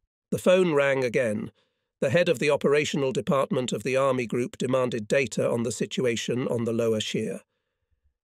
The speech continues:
"No changes so far," I replied.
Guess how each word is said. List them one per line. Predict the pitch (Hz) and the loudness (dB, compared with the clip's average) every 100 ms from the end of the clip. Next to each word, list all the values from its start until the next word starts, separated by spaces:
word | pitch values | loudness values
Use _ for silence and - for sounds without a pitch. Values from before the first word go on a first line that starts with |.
| _ - | _ 0
"No | 147 | 0
changes | 131 170 160 147 127 | 2 2 2 0 -4
so | - 143 135 | 0 0 2
far," | - 147 113 71 - _ _ _ | 0 0 -2 -8 -14 _ _ _
I | 120 | -6
replied. | 107 - 107 113 175 | -6 -6 -8 -6 -12